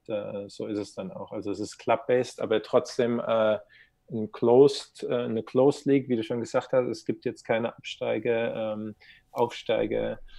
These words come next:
Ähm, in der Zukunft hab, hab ich, ähm, gehört, dass viele Leute das schon wollen, aber, äh, jetzt erstmal zum Anfang und das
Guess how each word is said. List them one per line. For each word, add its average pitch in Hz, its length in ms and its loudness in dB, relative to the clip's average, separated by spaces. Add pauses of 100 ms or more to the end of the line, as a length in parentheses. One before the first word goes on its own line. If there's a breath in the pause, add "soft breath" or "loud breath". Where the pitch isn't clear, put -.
(380 soft breath)
Ähm, 107 540 -2
in 117 100 -2
der 110 160 2
Zukunft 147 760 0
hab, 123 200 2
hab 131 260 -2
ich, 117 160 -2
ähm, 113 420 -2
gehört, 120 400 4
dass 113 320 -2
viele 120 220 2
Leute 113 320 2
das 110 180 4
schon 117 300 -2
wollen, 156 340 8
aber, 113 500 2
äh, 117 140 -4
jetzt 117 220 2
erstmal 107 560 0
zum 107 320 -6
Anfang 110 420 -4
und 104 200 -8
das - 260 -8